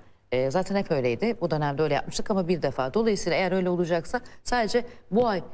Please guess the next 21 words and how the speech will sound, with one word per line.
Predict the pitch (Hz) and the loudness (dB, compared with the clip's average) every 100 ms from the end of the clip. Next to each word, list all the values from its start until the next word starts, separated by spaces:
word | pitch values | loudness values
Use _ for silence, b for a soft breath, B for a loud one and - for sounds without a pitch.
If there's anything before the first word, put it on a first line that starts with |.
| B | B
alınacak | - 165 135 131 156 143 | -2 -2 -4 -4 -6 -4
bu | 202 | -2
zam | 196 247 240 B - | 0 -2 -4 B -4
ve | 240 - | -4 -4
iki | 165 269 | -2 2
bin | |
yirmi | 240 226 185 | 2 2 0
dört | 180 | 0
sona | - 202 | 0 -2
kadar | - 190 277 - | 0 0 2 2
olmayacak. | 202 156 131 139 - | 0 0 -2 -4 -2
Ama | 214 226 | 0 2
Mayıs'ta | 233 233 - 208 | 2 2 2 2
da | 330 B B B | 0 B B B
yüz | 175 | -2
yetmiş | 208 - - | -2 0 0
beş | 233 220 B B 180 | 0 -2 B B -4
enflasyon | - 202 196 196 185 | 0 0 0 -2 0
bekleniyor, | 156 151 151 151 | -2 -2 -2 -2
tepe | - 180 170 | -2 0 0
noktası. | 165 165 147 | 0 -2 0